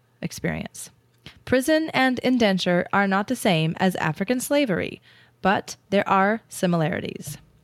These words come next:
And Lisa T writes, "Claire considers the situation, which is a much darker twist on her own. Like Claire, the slave is both an outlander and a voyager.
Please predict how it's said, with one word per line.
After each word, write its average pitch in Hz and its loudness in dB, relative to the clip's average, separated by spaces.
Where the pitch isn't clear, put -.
And 175 2
Lisa 190 2
T - -2
writes, - -2
"Claire 285 2
considers 233 2
the 208 0
situation, 220 2
which 220 0
is 226 2
a 220 4
much 226 0
darker 262 0
twist - -2
on 165 2
her 170 2
own. 160 0
Like 214 2
Claire, 175 0
the 220 -2
slave 269 2
is 285 0
both 262 4
an 247 2
outlander 185 2
and 175 2
a 196 0
voyager. 233 2